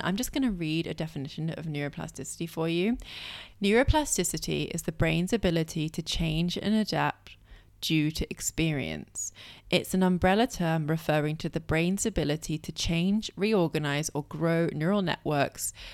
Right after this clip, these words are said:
This can involve functional changes due to brain damage or structural changes due to learning. Plasticity refers to the brain's malleability or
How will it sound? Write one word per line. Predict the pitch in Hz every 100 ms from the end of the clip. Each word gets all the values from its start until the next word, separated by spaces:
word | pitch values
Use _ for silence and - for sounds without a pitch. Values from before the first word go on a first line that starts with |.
| -
This | 156 185 -
can | 220
involve | 202 147 147 -
functional | 160 143 - 170
changes | 165 165 156 147 151
due | - -
to | -
brain | - 160 165
damage | 165 156 156
or | 220 285 185 202 - -
structural | - - 208 - 147 139
changes | - 143 156 175
due | -
to | - 160
learning. | 175 165 85 - - - - -
Plasticity | - 220 220 294 311 240 - 147 -
refers | - 160 165 160 165
to | -
the | 170
brain's | 165 151 151 151
malleability | 156 160 165 175 180 170 151 160 - - -
or | 156